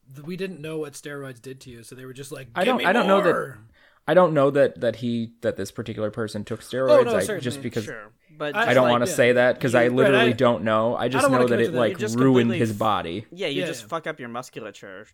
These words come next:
Speaker 3: like, so
Speaker 1: Right.
Speaker 3: badly.
Speaker 1: Well, and this guy's back was notably very fucked. He was just like, yeah, he, he did, like, an eight hundred pound squat, and that was very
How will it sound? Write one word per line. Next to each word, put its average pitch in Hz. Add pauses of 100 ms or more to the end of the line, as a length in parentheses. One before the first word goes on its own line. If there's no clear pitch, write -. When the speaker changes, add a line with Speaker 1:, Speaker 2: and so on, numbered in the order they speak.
(200)
Speaker 3:
like, 90
so - (180)
Speaker 1:
Right. 110
Speaker 3:
badly. 113 (320)
Speaker 1:
Well, 220
and 220
this 220
guy's 190
back 143
was 139
notably 135
very 120
fucked. -
He 139
was 135
just -
like, 127
yeah, 156
he, 160
he 156
did, 185
like, 185
an 160
eight 151
hundred 147
pound 135
squat, 127
and 131
that 120
was 120
very 113